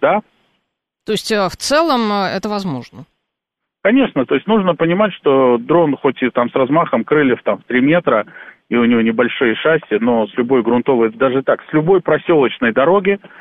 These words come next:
Speaker 1: это
Speaker 2: Мгм.
Speaker 1: считаем, что это у нас как взлётный аэродром.
Speaker 2: Мгм.
Speaker 1: На, в два часа ночи они где-то остановились на микроавтобусе, вышли из него, крылья поставили,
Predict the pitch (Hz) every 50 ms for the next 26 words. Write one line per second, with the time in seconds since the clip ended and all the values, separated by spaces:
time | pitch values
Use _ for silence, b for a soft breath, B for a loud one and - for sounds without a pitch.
0 | B B B 139 139 151 139 185 202 202 170 156 151 139 - - 127 107 - 110
1 | 113 123 123 - - 117 107 101 - 113 120 113 - 113 107 107 104 110 107 107
2 | 107 98 90 87 _ _ _ _ _ _ _ _ _ _ _ _ - - 170 -
3 | - 123 120 131 135 135 131 131 127 117 113 110 107 107 107 107 113 113 110 107
4 | 107 104 104 104 104 - _ - - 131 127 131 131 151 151 - - - - 151
5 | 139 147 143 135 117 - - 107 110 113 117 107 - - 123 113 - 110 107 -
6 | - 131 123 139 160 185 214 208 196 180 - 175 160 156 143 - 151 143 131 -
7 | - 135 120 110 104 - - 104 101 120 165 175 - - 156 135 - 139 135 127
8 | 117 - - 139 135 127 113 110 104 87 120 107 - - - 170 165 160 151 143
9 | 139